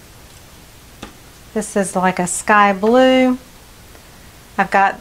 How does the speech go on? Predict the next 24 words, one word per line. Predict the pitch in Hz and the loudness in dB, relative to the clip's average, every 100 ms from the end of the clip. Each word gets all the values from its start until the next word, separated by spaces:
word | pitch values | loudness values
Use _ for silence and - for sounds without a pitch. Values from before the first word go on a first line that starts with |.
| - | -8
a | 240 | -2
little | 202 240 240 | 2 2 4
bit | 240 | 0
of | 208 | 2
their | 190 | 0
silver | 185 - 247 240 226 233 233 | 0 0 4 4 4 4 4
and | 190 180 | 2 -4
pewter | - 233 233 233 | -4 -2 0 0
mixed | 233 233 - | 0 -2 -8
together, | - 226 226 226 226 226 226 - - - - - - | -8 -2 0 0 0 -2 -6 -16 -20 -20 -20 -20 -10
their | - 180 | -6 -2
festive | - 202 202 190 185 | 0 0 0 -8 -4
green. | 220 233 233 233 233 240 - - - - - - - - - - - - - | 0 2 2 2 0 -4 -12 -20 -20 -20 -20 -20 -20 -20 -20 -20 -20 -12 -6
This | 190 - | -6 -2
is | 208 196 185 | 0 0 0
the, | - 185 180 190 | -2 -2 -2 -2
uh, | 180 180 185 202 - - - - - - - - - - - - - - - | 0 -2 -4 -10 -18 -20 -20 -14 -14 -14 -20 -20 -20 -20 -20 -20 -20 -20 -14
peacock | 247 - 226 - - - - - - - - - - | -10 -2 -2 -2 -10 -20 -20 -20 -20 -20 -20 -20 -14
pearl | - 240 240 240 | 0 4 4 2
mixed | 220 214 - | 0 -2 -4
with | 190 | -8
the | - | -12
peacock | - 214 214 196 - | -4 -2 0 -2 -4
teal. | - - 262 262 262 | -8 -2 4 4 4